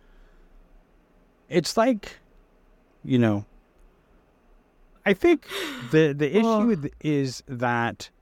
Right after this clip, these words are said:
Speaker 1: this, this passive-aggressive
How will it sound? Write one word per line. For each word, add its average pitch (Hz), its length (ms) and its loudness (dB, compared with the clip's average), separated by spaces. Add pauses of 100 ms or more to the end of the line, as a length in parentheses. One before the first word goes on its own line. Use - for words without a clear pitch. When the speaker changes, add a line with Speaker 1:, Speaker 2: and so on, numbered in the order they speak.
(460)
Speaker 1:
this, 131 520 0 (840)
this 135 200 2
passive-aggressive 120 1200 0